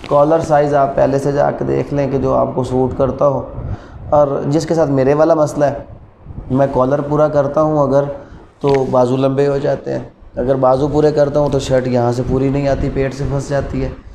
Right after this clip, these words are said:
तो आप एक आध shirt सिलवा लीजिएगा, इतनी महंगी नहीं होती अभी, क्योंकि interview पन्द्रह बीस दिनों में किसी भी वक्त आपका plan हो सकता है। आपकी shirt आपके उस size के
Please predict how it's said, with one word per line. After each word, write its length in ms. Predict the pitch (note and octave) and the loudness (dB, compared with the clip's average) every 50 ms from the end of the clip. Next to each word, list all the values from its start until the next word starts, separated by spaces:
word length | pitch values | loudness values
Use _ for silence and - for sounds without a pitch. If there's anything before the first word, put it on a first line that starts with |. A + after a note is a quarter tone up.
| - - - - - | -20 -20 -18 -10 -4
तो 60 | C#3 | 0
आप 280 | C#3 C#3 C#3 - - - | 0 0 0 0 -2 0
एक 240 | D3 C#3 C#3 C#3 C#3 | 0 2 2 2 2
आध 140 | C3+ C3+ B2 | 2 2 0
shirt 260 | - - C#3 C3+ C3 | 0 0 0 0 0
सिलवा 380 | - - C3 A#2+ A#2 A#2+ B2 B2 | -2 -2 -2 0 2 2 2 2
लीजिएगा, 380 | C3 C3+ B2+ B2+ D3 D3 D3 | 2 0 0 0 0 0 0
इतनी 260 | C#3+ C#3 - - C3+ | 0 0 0 0 0
महंगी 340 | C3 B2+ B2+ B2+ B2+ C3 C3+ | 0 2 2 2 2 0 0
नहीं 200 | C3+ C#3 D3 C#3+ | 0 2 2 2
होती 260 | C#3 C3 B2 - C#3+ F3+ - - - - - - - - - - - _ _ _ - | 0 0 0 0 -2 -2 -2 -4 -10 -16 -18 -20 -20 -20 -20 -20 -20 _ _ _ 0
अभी, 300 | C#3+ D3 B2+ B2+ B2+ B2 G#2 - - - - - - - | 0 2 2 0 -2 -2 -2 -4 -6 -10 -10 -12 -8 -6
क्योंकि 260 | B2+ B2+ - C#3 C#3+ | -6 -4 -2 0 0
interview 380 | C#3+ C#3+ C#3 C#3+ C#3+ C#3 C#3+ C3+ | 0 2 0 0 0 0 0 0
पन्द्रह 260 | - D3 C3+ C#3 C#3+ | 0 0 0 0 0
बीस 140 | C#3+ C#3+ C3 | 0 0 -2
दिनों 180 | C3 C3 C3+ | -2 0 0
में 100 | C3+ C3+ | 0 -2
किसी 220 | C3 - B2+ C3 C#3 | -2 -2 -2 -2 0
भी 100 | C3+ C3+ | 0 2
वक्त 220 | B2 B2+ B2 - | 0 0 -2 -2
आपका 220 | B2+ B2 - - A2+ | -4 -4 -2 -4 -4
plan 320 | - B2+ B2 B2 B2 B2 | -2 0 0 0 0 0
हो 120 | B2 A#2 | 0 -2
सकता 320 | A2+ - A#2 - - - C3 | -2 -4 -6 -6 -4 -4 -4
है। 200 | C#3+ - - - - - - - - - - - | -4 -4 -6 -10 -12 -12 -16 -18 -20 -8 -2 0
आपकी 360 | C3 C#3 C#3+ C#3+ D3 D3+ D3 | 0 2 0 0 -2 -2 -4
shirt 340 | C#3+ - D3 D3 D3+ C#3+ D3 | -2 0 0 0 0 0 0
आपके 380 | C#3 C3+ C3 C3 C3 - C#3 | 0 0 0 -2 -2 -4 -2
उस 340 | C3+ C3+ B2+ - - B2 - - | -2 -2 -4 -6 -8 -8 -4 0
size 320 | B2 C3+ C#3 D3 C#3 - | 2 2 2 2 0 -2
के 100 | - - | -4 -4